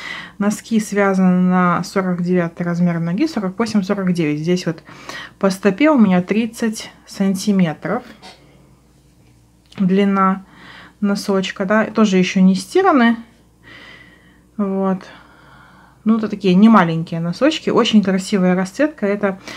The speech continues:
это Alize Cotton Gold, а, шестьдесят седьмой цвет. М, а это Gazal Happy Fit. Цвет уже, к сожалению, не скажу. Этикетки на днях наводила порядки. И всё, всё, всё уже спрятала.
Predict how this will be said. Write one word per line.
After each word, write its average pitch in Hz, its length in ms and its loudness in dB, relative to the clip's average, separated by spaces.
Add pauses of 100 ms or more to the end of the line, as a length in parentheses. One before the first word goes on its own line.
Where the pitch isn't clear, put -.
(180)
это 196 480 0
Alize 196 340 2
Cotton 180 380 0
Gold, 180 360 2 (680)
а, 233 160 2
шестьдесят 233 480 0
седьмой 226 340 4
цвет. 220 540 -2 (440)
М, 196 460 -6
а 185 160 2
это 233 580 0 (120)
Gazal 196 480 2
Happy 202 260 -2
Fit. 170 320 -6 (220)
Цвет 226 240 -2
уже, 202 180 -2
к 196 60 -18
сожалению, 185 500 -4
не 180 80 2
скажу. 196 300 -4
Этикетки 208 420 -4
на 175 160 -2
днях 180 420 -2
наводила 175 540 -2
порядки. 196 540 -6 (500)
И 240 160 0
всё, 226 260 0
всё, 214 220 -2
всё 196 240 -2
уже 185 160 0
спрятала. 190 720 0